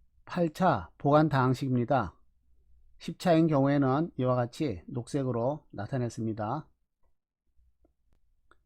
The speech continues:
이것을 그림을 그려볼까요? 먼저 구간 마이너스 오부터 오 사이에서 원래 주어진 함수를 그립니다. 그리고 보관 다항식이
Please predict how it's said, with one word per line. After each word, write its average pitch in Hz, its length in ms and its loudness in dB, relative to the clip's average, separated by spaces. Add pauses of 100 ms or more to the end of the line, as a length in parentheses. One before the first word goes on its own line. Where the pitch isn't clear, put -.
(260)
이것을 180 600 4
그림을 165 340 6
그려볼까요? 147 760 2 (1500)
먼저 147 500 2
구간 185 280 2
마이너스 156 380 2
오부터 147 720 0
오 143 160 2
사이에서 139 720 0 (560)
원래 156 340 4
주어진 160 360 2
함수를 147 340 0
그립니다. 123 640 0 (2750)
그리고 156 480 4
보관 175 320 4
다항식이 143 640 0